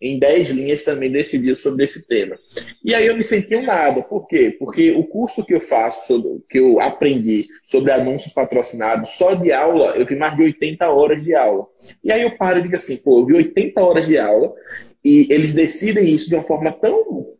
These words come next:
pô, uma decisão tão pesada, em dez linhas, real-, realmente eles devem estar sabendo muito mais do que eu." E aí eu paro pra ver e eu questiono.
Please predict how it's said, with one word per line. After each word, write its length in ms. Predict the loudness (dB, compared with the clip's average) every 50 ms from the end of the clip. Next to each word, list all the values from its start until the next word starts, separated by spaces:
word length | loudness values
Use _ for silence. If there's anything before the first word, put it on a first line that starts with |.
| _
pô, 380 | -2 0 0 2 0 -2 -4 -8
uma 100 | -6 -4
decisão 440 | -2 0 0 0 -2 -2 -2 -2 -2
tão 180 | -2 -4 -6 -4
pesada, 580 | -4 -2 0 0 2 2 2 0 2 0 2
em 120 | 2 2 2
dez 340 | 2 2 2 2 0 2 0
linhas, 400 | 0 0 0 -2 -2 -2 -2 -2
real-, 340 | 0 0 0 2 0 0 -2
realmente 500 | -2 -2 -2 -2 -2 -2 -4 -4 -4 -4
eles 160 | -6 -4 0
devem 160 | 0 0 0 0
estar 160 | 0 -2 -2
sabendo 340 | -2 -2 -2 -2 -4 -6 -8
muito 200 | -12 -16 -10 -8
mais 180 | -6 -6 -6
do 80 | -8 -10
que 220 | -6 -2 -2 0
eu." 80 | -2 -2 -6 _ _ -20 -20 -20 -20 -20 -20 -20 -20 -20 -14 _ -2
E 80 | 0
aí 220 | 2 2 2 2 2
eu 160 | 0 0 0
paro 240 | -2 0 0 -2 -2
pra 180 | -2 -2 -2
ver 220 | 0 0 2 2 2
e 80 | 2
eu 80 | 2 0
questiono. 520 | 0 -4 -4 -4 -4 -4 -4 -4 -4 -6